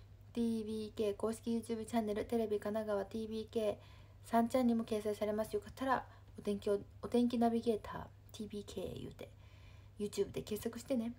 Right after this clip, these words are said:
えみち、ご飯食べた？食べたよ。今日は天ぷらを食べてきました。今日はお外にいたから、お外で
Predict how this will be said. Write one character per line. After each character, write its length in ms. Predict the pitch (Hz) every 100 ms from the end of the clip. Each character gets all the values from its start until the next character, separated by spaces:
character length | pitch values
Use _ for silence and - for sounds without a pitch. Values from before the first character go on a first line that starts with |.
| -
え 80 | 277
み 100 | 254
ち、 60 |
ご 100 | 240
飯 160 | 277 240
食 120 | 233
べ 40 |
た？ 160 | 208 -
食 100 | -
べ 100 | 247
た 120 | 240 180
よ。 200 | 180 180 - - - - - - - - - - - -
今 120 | - 254 202
日 40 | 208
は 300 | 233 269 -
天 180 | - 277
ぷ 200 | 262 269
ら 140 | 254 240
を 200 | 226 - - - -
食 100 | 208
べ 120 | 190
て 120 | 190
き 140 | 190 196
ま 160 | 185
し 80 | 185
た。 240 | - 175 - - - - - - - - - - - - - - - - - - - -
今 120 | 226
日 60 | 214
は 260 | 196 190 - - - - - - -
お 60 |
外 300 | 208 233 220
に 220 | 196 175 170 - - -
い 40 |
た 120 | -
か 140 | 180 170
ら、 160 | 165 - - - - - - - - - - - - - - -
お 80 |
外 260 | 196 208 190
で 240 | 185 180